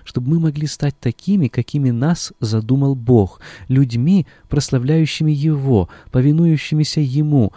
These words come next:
любящими Его, радующимися Ему, восхваляющими Его. Когда я выбираю путь,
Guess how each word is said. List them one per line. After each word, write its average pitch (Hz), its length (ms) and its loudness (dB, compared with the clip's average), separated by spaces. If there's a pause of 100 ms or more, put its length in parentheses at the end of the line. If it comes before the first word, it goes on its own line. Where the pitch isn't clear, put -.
(220)
любящими 131 640 0
Его, 95 320 -4 (220)
радующимися 113 1000 -4
Ему, 95 360 -4 (220)
восхваляющими 151 1000 -4
Его. 95 340 -6 (220)
Когда 98 240 -8
я 107 120 -4
выбираю 117 420 -4
путь, - 380 -6